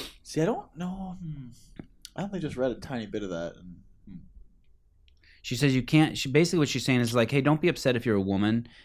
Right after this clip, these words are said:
Speaker 2: that's, you know, and you don't like female energy characteristics, or if you're a man and you don't like
Speaker 1: See,
Speaker 2: male
Speaker 1: what I don't
Speaker 2: energy
Speaker 1: like is that
Speaker 2: characteristics."
Speaker 1: she defined f-, female and male energy into specific characteristics.
Speaker 2: She doesn't like it either.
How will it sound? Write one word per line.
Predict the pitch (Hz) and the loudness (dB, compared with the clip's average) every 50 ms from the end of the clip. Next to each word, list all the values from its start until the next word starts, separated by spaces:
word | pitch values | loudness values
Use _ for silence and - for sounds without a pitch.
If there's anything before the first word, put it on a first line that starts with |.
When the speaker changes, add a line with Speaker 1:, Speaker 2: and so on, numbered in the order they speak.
| _ | _
Speaker 2:
that's, | - 95 92 - - - | -4 -4 -4 -4 -4 -2
you | 104 101 | 0 2
know, | 98 95 98 95 - | 2 2 2 0 -2
and | - 107 101 | 0 0 2
you | 98 98 | 2 4
don't | 98 101 92 | 2 0 0
like | 95 92 92 90 - - - - | -2 -2 -2 -4 -6 -16 -18 -8
female | - 107 104 101 98 95 92 | -2 0 2 2 2 2 0
energy | 92 92 92 92 92 87 | 0 -2 -2 -2 -4 -4
characteristics, | - 104 95 90 - 98 92 - - 107 98 - - | -2 -2 -2 -2 -2 -4 -6 -4 -4 -4 -4 -4 -4
or | 98 92 92 85 60 | -4 -2 -2 -4 -4
if | 90 - | -6 -6
you're | 101 92 | -4 -4
a | 90 | -2
man | 90 92 90 92 95 95 | -2 -2 -2 0 0 0
and | 95 92 | 0 0
you | 90 | 0
don't | 95 95 | -2 -2
like | 92 87 | -4 -4
Speaker 1:
See, | 87 95 101 | -2 0 2
Speaker 2:
male | 95 95 | 2 2
Speaker 1:
what | 98 101 | 4 4
I | 101 | 2
don't | 101 95 | 2 2
Speaker 2:
energy | 98 - | 0 0
Speaker 1:
like | 139 135 - 123 | 0 0 0 0
is | 117 | 0
that | - | 0
Speaker 2:
characteristics." | 120 110 120 120 | 0 0 0 -2
Speaker 1:
she | 120 117 | -4 -4
defined | 113 110 - - 123 113 113 117 120 123 123 120 107 - - - - - - - - - - | -6 -8 -10 -6 -4 -4 -2 -2 -2 -2 -4 -6 -10 -14 -18 -14 -10 -10 -10 -10 -10 -18 -18
f-, | - - - - - - - | -18 -20 -20 -20 -16 -10 -6
female | - - 120 123 123 120 117 113 | -4 -2 -2 -2 0 0 0 0
and | 101 101 101 101 | -2 -4 -4 -4
male | 101 101 104 104 98 | -4 -2 -2 -2 -2
energy | 82 92 95 98 98 98 92 90 | -4 -4 -6 -8 -8 -8 -8 -8
into | 85 90 - 92 | -8 -8 -10 -12
specific | - - - 95 - - 98 95 98 92 - | -14 -14 -12 -10 -8 -8 -8 -6 -8 -10 -10
characteristics. | - 98 92 98 - - 80 78 80 82 - - - - - - | -8 -6 -6 -6 -8 -8 -10 -8 -8 -8 -8 -10 -12 -10 -6 0
Speaker 2:
She | - - 139 143 | 2 6 6 8
doesn't | 156 151 139 147 131 | 8 8 6 6 4
like | 120 117 113 110 - | 6 4 4 4 2
it | 104 | 0
either. | 98 92 90 85 82 78 82 - | 2 0 0 -2 -4 -6 -8 -8